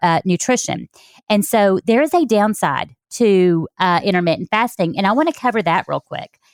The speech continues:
So one of the, the downsides to intermittent fasting is that it really just focuses on when you eat, not necessarily what you eat.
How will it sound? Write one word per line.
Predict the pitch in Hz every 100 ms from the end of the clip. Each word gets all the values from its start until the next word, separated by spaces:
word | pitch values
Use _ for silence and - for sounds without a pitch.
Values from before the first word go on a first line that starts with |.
| _ _
So | 269 233
one | 208 311
of | 466
the, | 339 185 -
the | 214
downsides | 175 208 247 269 - 147 143 160
to | - 240
intermittent | 233 269 269 185 -
fasting | 160 143 - 151 175 175 _ _ _ _ _ _ _ _
is | 240 226
that | 233 196
it | 226 185
really | 262 320
just | 339 -
focuses | 226 220 247 - 240
on | - 202 -
when | 180 170 220 220 196 165 - _
you | 175 180
eat, | - 151 - - - _ _ _ _
not | 254 330 415
necessarily | 453 - 349 294 269 240 226
what | - 180 185 165 - - _ -
you | 180
eat. | 165 151 -